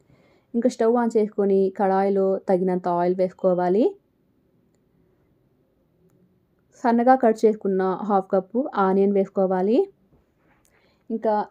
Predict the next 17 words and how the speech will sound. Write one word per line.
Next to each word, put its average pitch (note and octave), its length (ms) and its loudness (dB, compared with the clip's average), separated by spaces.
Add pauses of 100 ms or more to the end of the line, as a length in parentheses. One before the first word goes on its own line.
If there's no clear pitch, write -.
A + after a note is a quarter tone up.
(100)
గ్రైండ్ A3+ 320 6
చేసుకున్న A3 500 4 (420)
రెండు G3+ 200 2 (100)
పండు F#3+ 320 4
టమోటాలు G3 520 -2
వేసుకోవాలి. F#3 680 0 (520)
ఇదంతా A3+ 360 2
వేసుకున్న G#3+ 360 0
తర్వాత G3+ 240 0
ఒకసారి G3 300 -2
బాగా F#3 260 -2
కలుపుకోవాలి, F#3 600 0 (120)
అడుగంటకుండా F#3 720 -2
ఉంటుంది. F3 360 -4 (2000)
సన్నగా A3+ 440 2
కట్ A3+ 200 0
చేసుకున్న G#3+ 380 0